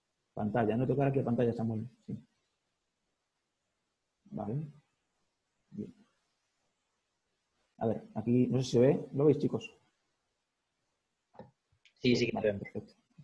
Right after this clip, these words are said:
Speaker 1: Nada, a ver, nada, más que nada, pues corté un poquito de lo que hablabais antes, ¿no? De,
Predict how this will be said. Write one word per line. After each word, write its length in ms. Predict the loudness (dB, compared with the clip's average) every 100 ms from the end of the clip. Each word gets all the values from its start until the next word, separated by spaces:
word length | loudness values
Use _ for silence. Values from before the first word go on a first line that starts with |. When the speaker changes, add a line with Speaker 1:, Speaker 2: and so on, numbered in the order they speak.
| _ _ _ _ _ _ _ _ _ _ -4
Speaker 1:
Nada, 320 | -2 -2 -2 4
a 60 |
ver, 200 | 6 6
nada, 260 | 6 8 10
más 120 | 8
que 80 | 8
nada, 380 | 10 12 12 10
pues 160 | 4
corté 200 | 6 6
un 100 | 6
poquito 520 | 4 4 4 6 6 8
de 80 |
lo 100 | 6
que 60 | 8
hablabais 340 | 8 10 10 8
antes, 360 | 6 4 4
¿no? 140 | 4 6
De, 600 | 6 8 6 4 2